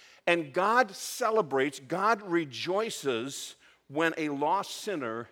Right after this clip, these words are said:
is found. I want you to, to catch that. Well, let's read this parable together. Luke chapter fifteen.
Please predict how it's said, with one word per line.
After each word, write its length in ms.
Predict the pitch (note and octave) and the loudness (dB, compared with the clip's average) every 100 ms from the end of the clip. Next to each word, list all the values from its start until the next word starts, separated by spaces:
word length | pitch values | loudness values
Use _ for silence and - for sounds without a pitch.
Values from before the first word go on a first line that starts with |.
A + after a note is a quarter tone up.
| _ | _
is 180 | C#3 B2+ | -8 -8
found. 440 | - C#3 A2+ F#2 | -4 -2 -2 -4
I 80 | B2 | -6
want 280 | C3 E3 - | -4 -4 -2
you 60 | |
to, 160 | D#3+ B2 | -2 0
to 240 | - - | -2 -12
catch 360 | A#2+ C#3 A2 - | -8 -4 -4 -6
that. 240 | G#2+ E2+ - _ _ _ _ _ _ _ _ _ _ - - - | -8 -8 -14 _ _ _ _ _ _ _ _ _ _ -20 -20 -2
Well, 80 | |
let's 180 | G3 A3+ | -2 -2
read 200 | A3 A#3 | -4 -4
this 120 | G3 | -4
parable 420 | F3+ G#3+ F#3 C#3+ C3 | -2 0 2 2 -4
together. 380 | C3+ C#3 A#2+ | -2 0 2
Luke 220 | A2 E3+ F3 | 2 0 0
chapter 320 | F3 E3 D3+ | 0 0 -2
fifteen. 640 | - C#3+ - C#3+ A#2+ G#2+ | -2 -4 -2 -4 -4 -6